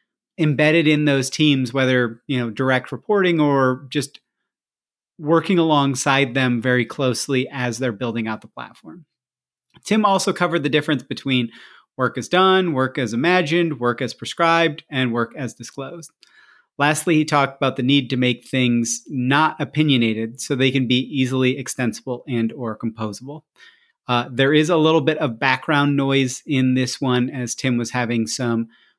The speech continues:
remodeling done. So, uh, it didn't sound like it was too bad when I reviewed it. So,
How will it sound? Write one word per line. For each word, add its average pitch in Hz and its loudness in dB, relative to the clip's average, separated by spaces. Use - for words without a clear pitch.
remodeling 117 2
done. 110 -4
So, 113 -4
uh, 113 -6
it 147 -4
didn't 156 2
sound 147 2
like 143 2
it 147 4
was 131 0
too 143 2
bad 123 2
when 127 0
I 117 0
reviewed 113 2
it. 117 -2
So, 110 -2